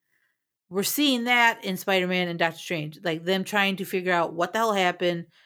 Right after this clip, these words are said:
how do we fix it? And then we'll slowly get into the progression of, okay, who's, you know,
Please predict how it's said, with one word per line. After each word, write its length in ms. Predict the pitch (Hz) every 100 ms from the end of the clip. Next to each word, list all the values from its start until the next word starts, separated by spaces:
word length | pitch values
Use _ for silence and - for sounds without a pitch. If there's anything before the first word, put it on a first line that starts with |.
| _
how 160 | - 175
do 80 | 185
we 100 | 214
fix 340 | - 185 -
it? 300 | 160 147 - _ _ _ _
And 220 | 175 180
then 340 | 208 262 262 214
we'll 140 | 214
slowly 480 | - 214 220 226 240
get 240 | 196 220
into 420 | 208 208 - 220
the 80 | 196
progression 480 | 180 190 196 190 190
of, 140 | 175 175
okay, 280 | 185 175
who's, 500 | 165 220 214 208 180 - _ _ _
you 140 | 214 180
know, 300 | 151 151